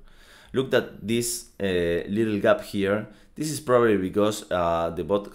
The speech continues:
has been, uh, turned off here. So always remember that this candlestick depends on the market recorder of our bot. So if we stop it, then we won't see, uh, any information here. Now let's get back to the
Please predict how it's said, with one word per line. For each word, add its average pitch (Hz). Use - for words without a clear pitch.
has 95
been, 92
uh, 82
turned 90
off 95
here. 90
So 80
always 95
remember 92
that 82
this 92
candlestick 101
depends 90
on 82
the 80
market 87
recorder 80
of 82
our 76
bot. 73
So 85
if 85
we 90
stop 110
it, -
then 87
we 90
won't 90
see, 87
uh, 78
any 87
information 76
here. 69
Now 101
let's 117
get 101
back 101
to 95
the 85